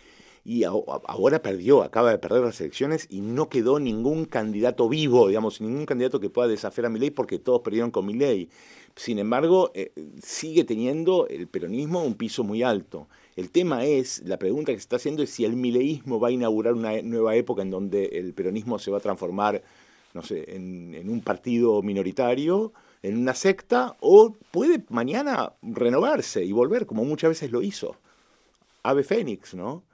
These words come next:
Así que sigue siendo relevante, en, pero yo creo que hay como, lo que pasa es que fue anunciada tantas veces el final del peronismo, la transformación del peronismo en un partido social cristiano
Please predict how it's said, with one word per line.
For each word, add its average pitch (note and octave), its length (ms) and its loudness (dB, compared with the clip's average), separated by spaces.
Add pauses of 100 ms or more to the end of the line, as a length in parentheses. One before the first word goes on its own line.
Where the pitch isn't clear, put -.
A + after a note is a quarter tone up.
(340)
Así - 240 -4
que A2 180 0
sigue D#3 340 0
siendo C3+ 320 0
relevante, G#2+ 760 -2 (100)
en, F2+ 220 -10
pero F#2+ 180 -8
yo D3+ 200 -6 (100)
creo D#3+ 380 2
que A#2 140 -2
hay A2+ 160 0
como, G#2+ 440 -4 (440)
lo A#2 80 -2
que A#2+ 40 2
pasa D#3 200 -2
es - 20 -2
que C3+ 100 -6
fue F3 160 4
anunciada C#3 500 -2
tantas E3+ 280 -2
veces G#2 460 -6
el F#2 160 -10
final G2 340 -6
del G2+ 120 -6
peronismo, F#2+ 520 -8
la F#2 60 -8
transformación F2+ 500 -12
del G2 80 -6
peronismo F#2+ 400 -8
en F#2+ 80 -8
un G2+ 80 -8
partido G2 500 -6 (260)
social - 300 -4
cristiano F#2+ 680 -2